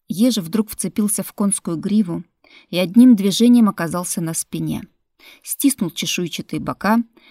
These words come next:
прижался к шее и громко крикнул: «А ну вперёд, волчья сыть!» И конь, заверещав, присел на задние ноги, чтобы взмыть серебряной стрелой. Только земля загудела,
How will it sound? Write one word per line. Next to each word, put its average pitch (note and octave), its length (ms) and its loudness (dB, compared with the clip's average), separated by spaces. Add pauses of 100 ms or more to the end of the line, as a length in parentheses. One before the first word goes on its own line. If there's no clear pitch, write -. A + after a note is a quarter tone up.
(160)
прижался A3+ 500 0
к - 80 -14
шее A#3+ 500 2 (260)
и - 80 -6
громко G3+ 400 0
крикнул: - 540 -8 (1700)
«А A3 220 6
ну A#3 260 8
вперёд, G#3+ 640 4
волчья F#3 500 0
сыть!» - 560 0 (1040)
И C#4 120 0
конь, C#4+ 380 2
заверещав, F#3+ 880 -2 (160)
присел B3+ 340 2
на G3 140 2
задние D#3 440 -4
ноги, G#3 520 0 (160)
чтобы E3+ 320 -6
взмыть F3 400 2
серебряной D#3+ 540 -4
стрелой. - 680 -10 (440)
Только A#3 280 2
земля G#3+ 340 4
загудела, D3 680 -6